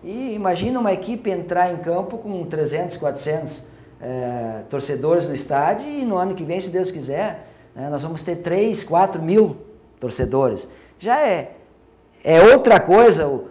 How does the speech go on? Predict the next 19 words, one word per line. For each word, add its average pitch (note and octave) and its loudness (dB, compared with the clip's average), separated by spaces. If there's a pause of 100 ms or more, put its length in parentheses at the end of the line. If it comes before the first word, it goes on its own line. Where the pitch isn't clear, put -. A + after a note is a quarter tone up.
um D3 -6
jogador D#3+ 4
entrar D#3+ 2
com, A3+ -8
com, A3+ -12
com, C#3 -14 (220)
com C#3 -10
gente E3+ -6
ali D#3+ -4
incentivando. D3+ -6
Então, F#3 -10 (280)
né, B2 -16
parabéns E3 0
àqueles F3+ -4
que - -14
estão G3 -4
fazendo E3 -6
um C#3+ -8
trabalho, C3+ -6